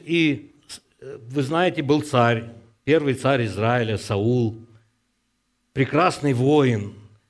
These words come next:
высокий, крепкий, за ним люди шли, армия целая была. Сколько побед они одерживали, сколько, э, когда Самуил приходил, э, Саул приходил к Самуилу, и тот обращался к Богу, и Бог говорил, что делать.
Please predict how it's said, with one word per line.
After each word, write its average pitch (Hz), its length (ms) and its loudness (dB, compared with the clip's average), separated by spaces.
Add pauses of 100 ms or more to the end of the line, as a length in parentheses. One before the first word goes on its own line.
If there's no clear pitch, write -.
(680)
высокий, 131 1040 2
крепкий, 147 920 0 (360)
за 143 220 2
ним 202 180 2
люди 165 460 0
шли, 113 580 -2
армия 175 520 0
целая 131 340 2
была. 123 400 0 (160)
Сколько 220 500 2
побед 175 400 2
они 151 180 2
одерживали, 110 920 0 (360)
сколько, - 760 2 (100)
э, 151 300 -14 (160)
когда 170 280 2
Самуил 190 440 0
приходил, 180 840 0
э, 139 960 0
Саул 175 400 2
приходил 165 420 0
к - 60 -10
Самуилу, 170 560 2
и 143 60 2
тот 170 180 0
обращался 165 540 0
к 131 100 -4
Богу, 156 360 2
и 147 60 2
Бог 175 220 2
говорил, 185 240 2
что 170 160 -4
делать. 170 320 0